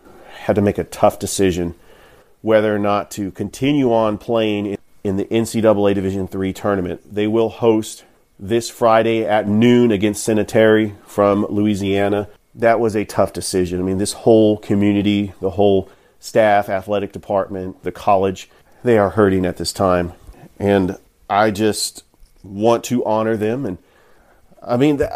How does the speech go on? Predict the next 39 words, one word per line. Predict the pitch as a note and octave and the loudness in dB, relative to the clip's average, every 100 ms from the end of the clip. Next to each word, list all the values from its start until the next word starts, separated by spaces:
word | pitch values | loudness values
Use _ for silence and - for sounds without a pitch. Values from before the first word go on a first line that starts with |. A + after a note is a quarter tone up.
| - _ _ _ | -12 _ _ _
I, | C3+ E3+ F3 | -2 0 0
that's | F3 F#3+ E3 | -2 -8 -4
why | E3 C#3+ | -2 0
I | A2+ G#2+ G#2+ | 0 0 -2
started | - - C3 D3 B2 | -6 -4 -2 0 0
my | G#2 F#2+ | 0 -6
show | - A#2+ A2 G2+ | -6 0 2 2
with | G2+ F#2+ A2 B2+ - | -4 -6 -2 -2 -2
that. | G2 F#2 F2 - | -4 -2 -4 -6
And | G2+ G2+ G2+ - _ _ _ _ _ _ _ _ _ - | -6 -6 -8 -14 _ _ _ _ _ _ _ _ _ -2
I | C#3 | -2
just | G#3 - | -2 -4
don't | D#3+ B2 | -4 0
know | C3 B2 | 0 -2
if | - | -2
that | A2+ | -2
was | G#2 F2+ | -2 -8
appropriate | - - C#3 D#3 G2+ F2 | -12 -6 -4 -4 -8 -8
or | F2 | -8
not. | G2 A#2 - - _ _ _ _ _ - | -10 -10 -12 -16 _ _ _ _ _ -6
When | A2+ B2+ | 0 2
I | A#2+ | 0
got | G2+ B2+ - | 0 -4 -2
the | A#2 | 0
news, | D3 A#2+ | 0 2
I | A2 | 0
was | B2 | 0
actually | A#2+ - G#2 | -2 -2 -6
at | E2 | -4
work. | G2+ A#2+ F#2 | -2 -2 -2
It | G#2 | -6
was | F#2+ - - | -8 -12 -10
my | G2 F#2 | -6 -6
drill | G2+ G#2 G#2 | -6 -2 -2
weekends | G#2 G2+ F#2 | -2 -4 -8
for | - | -6
the | F#2+ | -6
National | F#2+ F#2 F2 | -4 -6 -8
Guard. | E2+ B2 F#2 | 0 2 2